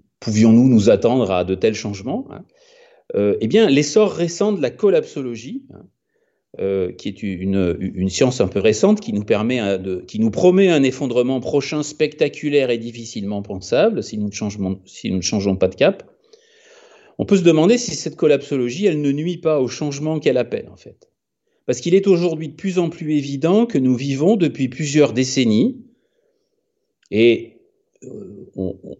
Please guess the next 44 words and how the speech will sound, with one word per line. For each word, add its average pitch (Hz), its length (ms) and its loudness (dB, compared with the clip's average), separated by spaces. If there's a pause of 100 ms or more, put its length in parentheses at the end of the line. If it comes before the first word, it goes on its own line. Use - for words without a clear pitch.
on 113 100 4
voit 120 280 6
bien 135 380 0
un 101 60 -8
certain, 110 420 -10
un, 104 280 -10
un, 101 260 -10
un 98 80 -6
changement 123 440 -2
de 110 60 0
cap 117 300 2
autour 110 320 -4
des 107 160 -2
années 107 160 0
soixante-dix, 104 720 -6
hein, - 240 -6
dans, 92 260 -4
dans 92 160 -4
le 95 60 0
domaine 104 300 4
de 101 80 2
l'environnement. 95 800 -2 (840)
Donc, 160 400 4
un 151 120 2
lent 202 480 4
et 147 160 -4
très 214 360 0
actuel 160 400 -6
effondrement, 117 800 -6 (500)
dont 180 200 4
les 180 120 6
dépassements 147 480 -2
successifs, - 720 -10
hein, 135 100 -8
depuis 110 320 -8
mille 127 120 2
neuf 107 120 0
cent 123 120 -2
soixante-dix, 104 640 -2
apportent - 380 0
la, - 180 -4
la 90 120 -6
preuve 104 240 -2
scientifique. - 640 -12